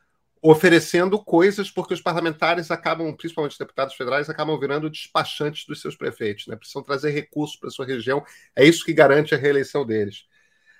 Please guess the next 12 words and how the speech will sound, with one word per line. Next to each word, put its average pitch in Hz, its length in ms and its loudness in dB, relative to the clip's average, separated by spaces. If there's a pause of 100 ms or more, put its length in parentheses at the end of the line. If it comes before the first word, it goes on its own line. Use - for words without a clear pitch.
(1800)
E, 190 240 0
e 170 40 4
talvez 190 460 4
isso 220 320 -2
leve 170 420 2
um 156 100 -4
pouco 175 380 -2
a 160 40 0
esse 156 240 -6
desenho 135 580 -4
que - 120 -10
acabamos 131 960 -6